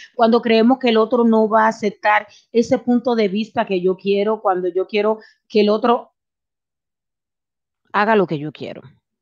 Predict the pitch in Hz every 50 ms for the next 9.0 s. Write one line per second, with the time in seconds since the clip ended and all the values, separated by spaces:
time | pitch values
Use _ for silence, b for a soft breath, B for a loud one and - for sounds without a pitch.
0 | _ _ _ _ _ _ _ _ _ _ 196 190 - 247 233 233 233 240 240 247
1 | 233 - - 214 220 220 226 233 226 208 214 202 196 190 170 185 196 185 147 -
2 | 202 190 170 175 190 208 220 240 254 277 277 _ _ _ _ _ _ _ _ _
3 | _ - - - 196 196 196 185 185 - 196 185 185 180 180 180 _ - 175 170
4 | 175 180 202 220 240 226 226 214 185 180 180 175 170 170 170 - 196 202 202 208
5 | 196 - 180 170 _ 175 180 - _ - 202 190 185 175 175 170 175 190 180 185
6 | 202 196 262 226 185 175 170 170 165 165 170 185 185 185 190 185 185 180 180 180
7 | 151 - 160 156 151 160 151 151 120 _ 147 143 139 131 127 _ 147 147 151 151
8 | - - 165 151 147 165 165 165 - - 147 139 139 135 120 117 - - - _